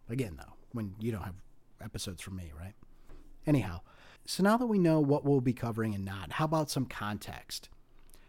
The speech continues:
Pre-World War One Europe was a strange place compared to today. The world powers all resided there,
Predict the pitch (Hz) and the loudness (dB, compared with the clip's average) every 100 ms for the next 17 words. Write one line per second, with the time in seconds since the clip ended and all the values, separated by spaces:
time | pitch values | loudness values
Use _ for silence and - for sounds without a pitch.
0 | - - - 226 220 208 185 180 170 156 | -20 -4 4 6 10 8 10 8 8 8
1 | 143 123 131 143 151 147 - 156 156 - | 8 6 4 2 0 0 2 2 2 2
2 | 147 165 - 117 98 92 95 87 76 - | 2 2 0 -2 -4 -6 -10 -10 -12 -14
3 | - - - 143 147 165 165 - 131 135 | -20 -20 0 6 12 12 12 2 4 4
4 | 131 120 113 143 127 123 165 107 76 - | 4 2 2 4 4 4 4 2 -6 -16